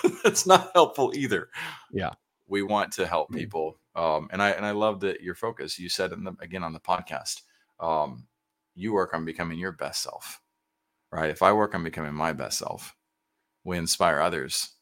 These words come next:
Speaker 1: to become their best self, and we help each other remain accountable to those processes, then leadership development is taking place.
Speaker 2: Mm.
Speaker 1: A culture is being cultivated,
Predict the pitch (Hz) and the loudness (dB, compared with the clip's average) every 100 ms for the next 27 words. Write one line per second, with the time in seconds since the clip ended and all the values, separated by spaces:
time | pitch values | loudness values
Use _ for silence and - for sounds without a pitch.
0 | _ - 85 80 73 92 120 - - - | _ -12 -6 -6 -2 0 0 -2 -4 -4
1 | - - - 87 87 85 95 95 95 92 | -4 -6 -8 -6 -4 0 0 0 -4 -2
2 | 85 85 82 78 - 90 95 78 - - | -2 -2 -4 -6 -4 -2 -2 -2 -6 -8
3 | 85 76 67 - 71 71 67 - - - | -6 -6 -6 -4 -2 -2 -4 -6 -6 -6
4 | - _ - - 78 85 82 78 78 _ | -6 _ -20 -18 -4 -2 0 -2 -8 _
5 | - _ - 92 90 - - 69 67 57 | -20 _ -4 -2 0 -4 -8 -6 -6 -6
6 | - - - 76 - - - - - - | -10 -14 -8 -8 -8 -10 -8 -4 -2 -4
7 | _ _ - 95 87 - 104 - 78 78 | _ _ -20 -18 -8 0 2 2 -2 -4
8 | - _ - 87 82 87 82 80 78 _ | -12 _ -8 -6 -2 -2 -2 -6 -10 _
9 | - 107 92 58 50 - | -2 -2 0 -4 -4 -8